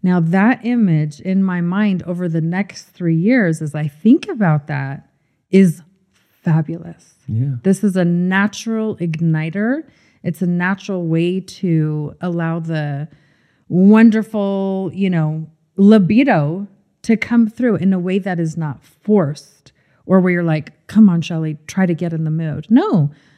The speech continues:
Speaker 2: Yeah.
Speaker 1: Allow yourself to imagine being romantic, as romantic as you want in Greece.
Speaker 2: You keep that in your back pocket.
Speaker 1: Totally.
Speaker 2: Right? You can, you can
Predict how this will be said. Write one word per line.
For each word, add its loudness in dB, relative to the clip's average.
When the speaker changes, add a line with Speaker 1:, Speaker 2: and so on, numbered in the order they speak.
Speaker 2:
Yeah. 4
Speaker 1:
Allow 6
yourself 2
to 2
imagine 2
being 0
romantic, 0
as 2
romantic 0
as -4
you -6
want -2
in 2
Greece. -4
Speaker 2:
You 2
keep 4
that 0
in -6
your -2
back -4
pocket. -4
Speaker 1:
Totally. 2
Speaker 2:
Right? 0
You -4
can, -4
you -2
can -4